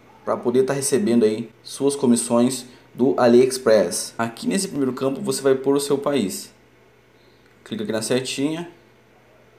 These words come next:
e vai procurar o Brasil aqui. Brasil. Aqui, achei o Brasil.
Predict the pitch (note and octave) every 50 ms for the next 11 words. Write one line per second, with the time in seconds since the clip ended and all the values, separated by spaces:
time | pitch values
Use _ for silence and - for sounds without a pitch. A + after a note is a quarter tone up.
0 | _ _ _ _ _ _ _ _ _ _ _ _ _ _ _ _ _ _ _ _
1 | - - B2 - G2+ G2+ - A2 G2+ - A2 G#2 G#2+ A2 A2 A#2 A#2+ B2 A2+ F#2+
2 | F#2+ F#2+ F#2 F#2 F2+ - - - - - - - - - - - - - C3 A2+
3 | A2 A#2 B2 B2+ C3 C3 C3 C3+ C3+ C3+ - - _ _ _ _ _ _ _ _
4 | _ _ _ _ _ _ _ _ _ _ _ _ _ _ _ _ _ _ _ _
5 | _ _ _ _ _ _ _ _ _ _ _ _ _ _ _ _ _ _ _ _
6 | _ _ _ _ _ _ _ _ _ _ _ _ _ _ _ _ _ _ _ _
7 | _ _ _ _ - - _ - - _ _ _ _ _ _ - - G#2+ - -
8 | - - - - - A2+ G#2+ G2+ G2+ G#2 G2+ G2+ G2+ G2 F#2+ G2 A#2 D3+ A3+ -